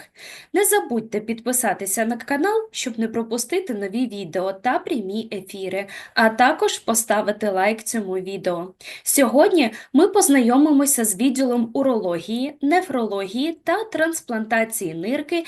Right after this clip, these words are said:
Клінічного центру онкології, гематології,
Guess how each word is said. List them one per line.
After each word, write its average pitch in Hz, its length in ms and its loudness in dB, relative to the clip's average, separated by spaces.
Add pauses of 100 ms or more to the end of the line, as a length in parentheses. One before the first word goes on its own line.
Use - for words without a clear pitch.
(260)
Клінічного 262 800 0
центру 349 640 0
онкології, 226 920 0 (180)
гематології, 262 1120 -4